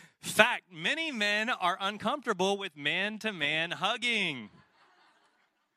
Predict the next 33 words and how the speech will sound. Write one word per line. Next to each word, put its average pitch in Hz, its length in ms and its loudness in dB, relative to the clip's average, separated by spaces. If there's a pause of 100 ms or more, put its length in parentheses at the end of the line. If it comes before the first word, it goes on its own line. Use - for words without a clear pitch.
(580)
You 185 80 2
know, 185 140 4
we 226 100 2
don't 285 140 2
wanna 262 200 2
walk 214 320 2
into 247 200 -2
church 220 420 2
with 160 140 0
sweaty 233 360 0
Brother 214 360 2
Barry 190 320 2
coming 208 320 0
up 196 180 2
trying 190 240 -2
to 185 60 -4
give 175 180 2
you 202 160 4
a 196 60 2
bear 233 320 2
hug 180 340 2
your 190 140 -2
first 214 400 0
time 175 500 0 (260)
at 180 220 2
church. 285 640 0 (680)
Men 220 300 4
just 233 260 -2
don't 269 240 2
like 277 240 2
man-to-man 214 720 0
hugging. 170 340 0
Now, 240 200 2